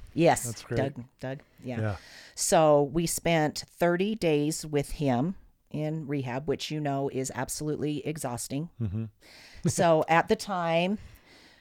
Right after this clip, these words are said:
Speaker 1: you know, I was working at I R S. I had a very stressful job. I was in high management. My husband was not feeling well at the time.
Speaker 2: Okay.
Speaker 1: So, and then I w-, had my son, my baby child,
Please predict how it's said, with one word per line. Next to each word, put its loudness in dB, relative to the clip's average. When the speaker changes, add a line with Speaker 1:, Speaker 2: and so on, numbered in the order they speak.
Speaker 1:
you 2
know, 6
I 4
was -4
working -2
at 0
I 4
R 2
S. 2
I -4
had -4
a -4
very 0
stressful -4
job. -2
I -2
was -6
in -4
high -6
management. -2
My -2
husband 0
was -4
not -2
feeling -4
well 2
at -2
the 0
time. 0
Speaker 2:
Okay. -8
Speaker 1:
So, 4
and 4
then 4
I 0
w-, 0
had 0
my -2
son, 0
my -2
baby -2
child, -4